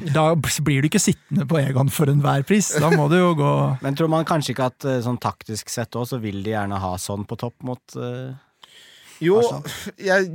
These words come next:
Speaker 3: jeg vet jo ikke, litt med tanke på at vi har etablert det faktum at Arnz er litt sånn som ikke viker fra plan A. Jeg tror kanskje han er litt sånn: «Nå har vi kjøpt den for å være spiss, nå skal han spille spiss, han.»
Speaker 1: Ja.
Speaker 3: Eh, selv om det virker jo som, selv om ikke det funker, hadde jeg visst at sånn spilte spiss.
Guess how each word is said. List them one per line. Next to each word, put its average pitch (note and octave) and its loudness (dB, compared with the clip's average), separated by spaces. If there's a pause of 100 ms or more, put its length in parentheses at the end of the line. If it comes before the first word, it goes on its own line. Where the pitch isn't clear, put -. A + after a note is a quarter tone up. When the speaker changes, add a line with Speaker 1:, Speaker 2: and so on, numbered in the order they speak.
(120)
Speaker 3:
jeg G3 2
vet B2 2
jo D3 -8
ikke, F#3+ -2
litt E3 -2
med E3+ -4
tanke C3+ -4
på C#3+ 0
at C3 -2
vi C3+ 0
har C#3 2
etablert A2+ -2
det A#2 -4
faktum A2 -10
at A#2 -4
Arnz G#2 -4
er G2 -2
litt G#2+ -8
sånn G#2 -10
som G#2+ -12
ikke G#2+ -10
viker G2 -10
fra A2+ -8
plan G2+ -8
A. C#3+ -2
Jeg A#2+ -8
tror C3+ -8
kanskje A#2+ -6
han A2 -6
er A2 -4
litt A2 -8
sånn: A2 -8 (280)
«Nå G3+ -2
har B3 4
vi B3 2
kjøpt - -6
den D3 -8
for D#3 0
å D#3+ 2
være E3+ 2
spiss, F#3+ -2
nå E3+ -6
skal D#3 -2
han B2+ -8
spille G2 -4
spiss, G#3 -4
han.» G2 -6
Speaker 1:
Ja. D2 -8 (360)
Speaker 3:
Eh, D3 0
selv D3 -2
om C3+ -6
det D#3+ -4
virker D3 -4
jo - -6
som, C3+ -4 (100)
selv B2 -2
om B2 -4
ikke A2+ -8
det G#2 -2
funker, C3 -4
hadde B2+ 2
jeg A#2+ 2
visst A2 -8
at A2 -10
sånn G2+ -8
spilte G2+ -14
spiss. - -8